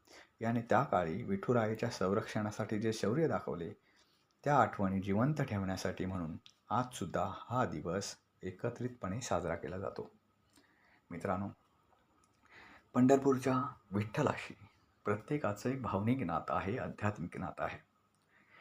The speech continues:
त्यामुळे जरी बडवे समाजानं विठ्ठलाची मूर्ती जतन केली असली,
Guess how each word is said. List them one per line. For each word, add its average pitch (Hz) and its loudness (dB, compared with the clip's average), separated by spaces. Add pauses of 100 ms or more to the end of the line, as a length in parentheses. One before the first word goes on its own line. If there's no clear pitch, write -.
(360)
त्यामुळे 95 4 (1800)
जरी 131 8
बडवे 127 6 (880)
समाजानं 104 2 (1400)
विठ्ठलाची 104 -4
मूर्ती 101 -2
जतन 98 -2
केली - -6
असली, - -14